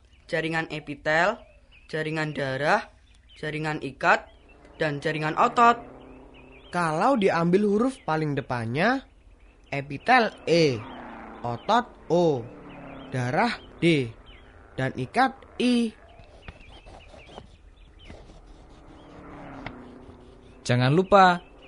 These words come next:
Speaker 3: huruf U dari usus juga diikutkan, agar tidak keliru dengan organ yang lain.
Speaker 2: U, E,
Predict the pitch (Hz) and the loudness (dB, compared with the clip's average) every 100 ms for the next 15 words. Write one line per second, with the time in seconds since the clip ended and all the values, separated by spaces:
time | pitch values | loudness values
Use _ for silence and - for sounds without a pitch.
0 | - 123 127 113 - 151 214 143 135 131 | -2 0 2 0 2 4 6 4 4 2
1 | 117 156 175 143 147 143 143 220 - 190 | 0 2 2 4 4 4 4 2 6 6
2 | 170 151 - - - - - - 113 - | 6 2 -6 -14 -16 -16 -10 -2 -2 4
3 | 135 160 226 147 135 120 131 123 139 185 | 6 6 4 2 2 2 2 4 6 6
4 | 143 131 120 117 139 135 131 165 190 175 | 6 4 2 2 4 4 6 8 8 6
5 | 165 160 - - - - - - - - | 4 0 -8 -16 -18 -18 -18 -20 -20 -20
6 | - 170 208 247 302 - - - - - | -2 2 4 2 0 -4 -20 -20 -20 -20
7 | - - 170 214 254 294 | -20 -4 0 2 2 0